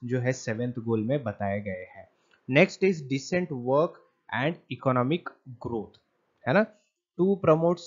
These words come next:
sustained, inclusive, sustainable economic growth, full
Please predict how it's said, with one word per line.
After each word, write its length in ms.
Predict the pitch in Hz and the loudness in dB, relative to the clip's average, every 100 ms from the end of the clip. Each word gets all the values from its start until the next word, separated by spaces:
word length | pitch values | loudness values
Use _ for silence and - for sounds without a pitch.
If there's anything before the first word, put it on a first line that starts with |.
| 151 | -4
sustained, 520 | 139 - 160 160 165 131 135 | -4 0 2 2 0 -4 -6
inclusive, 720 | 135 151 151 143 151 151 156 | -2 2 2 2 0 2 0
sustainable 680 | 147 123 - 135 135 135 127 | -4 -12 -14 -14 -12 -10 -10
economic 500 | 120 131 127 131 127 123 | -8 -8 -8 -10 -14 -2
growth, 300 | 131 135 135 135 _ _ _ - | 4 4 4 -2 _ _ _ -6
full 260 | 190 208 | -2 -2